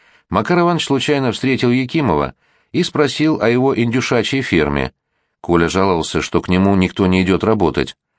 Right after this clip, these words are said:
«А сам ты что будешь делать?» поинтересовался Макар Иванович. «Так я же фермер, а в бизнес-плане указано,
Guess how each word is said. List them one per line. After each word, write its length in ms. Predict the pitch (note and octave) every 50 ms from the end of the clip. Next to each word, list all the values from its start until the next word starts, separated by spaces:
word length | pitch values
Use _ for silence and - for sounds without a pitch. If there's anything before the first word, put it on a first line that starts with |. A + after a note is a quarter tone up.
| _ _ _ _ _ _ _ _ _
«А 280 | - E2+ E2+ D#2+ D#2 D#2
сам 280 | - - D#3+ D#3 B2+
ты 340 | - - F2 D#2 C#2+ - - _ _ _ _
что 220 | - - - -
будешь 280 | B2+ G2+ D#2+ D2+ D#2 D#2
делать?» 340 | F2 E2 D2 C#2+ B1+ - _ _ _ _ _ _ _ _ _ _ _ _ _ _ _ _ _ _ -
поинтересовался 680 | F2+ F2 - G2 F#2 F2 - G#2 F#2+ F2+ E2+ D#2 - F2+
Макар 320 | F2 F2+ E2+ - F#2+ F2
Иванович. 320 | F2+ E2+ E2+ D#2+ C#2+ - -
«Так 160 | D#2+ D2 -
я 120 | D#2+ E2
же 140 | D#2 D2+ F2
фермер, 560 | E2 - - D#3 E3 E3 C3+ F2 D2+ C2+ C2 _ _ _ _ _ _ _ _
а 220 | - D2 D#2 D#2 D2+
в 80 | C#2+
бизнес-плане 720 | D2+ G#2 A#2 A2 A2 B2 A#2 - - C#3+ E3+ F3 E3 D3 A#2
указано, 640 | F#2+ - - G2 F#2 E2+ D#2+ E2+ E2 E2 D#2+ E2